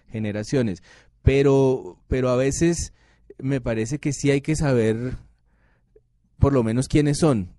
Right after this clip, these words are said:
todos estos tipos. ¿Quién es, qué, qué es la Iglesia Católica? ¿Qué son los partidos? ¿De dónde llegamos hasta acá? Eh, eh, ¿por qué el bipartidismo sigue funcionando, pero como subterráneamente? Em,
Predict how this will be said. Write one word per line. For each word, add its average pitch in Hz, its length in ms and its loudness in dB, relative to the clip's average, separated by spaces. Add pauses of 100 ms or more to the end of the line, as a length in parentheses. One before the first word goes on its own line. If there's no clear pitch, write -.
(100)
todos 127 320 0
estos 127 300 -6
tipos. - 440 -6 (600)
¿Quién 107 160 -4
es, 117 240 -6
qué, 107 260 -6
qué 127 260 -2
es 127 40 -4
la 131 80 -4
Iglesia 135 320 -2
Católica? 110 540 -4
¿Qué 101 260 -6
son 120 180 -4
los 127 120 -4
partidos? 104 440 -4
¿De 101 60 -4
dónde 107 320 -2
llegamos 107 420 -4
hasta 117 240 -8
acá? 101 360 -6 (520)
Eh, 87 1000 -8 (260)
eh, 69 180 -18
¿por 101 220 0
qué - 100 -8
el 104 80 -2
bipartidismo 117 680 -4
sigue 131 240 -4
funcionando, 107 720 -4
pero 107 320 -2
como 87 340 -6
subterráneamente? 101 1120 -6 (560)
Em, 92 800 -6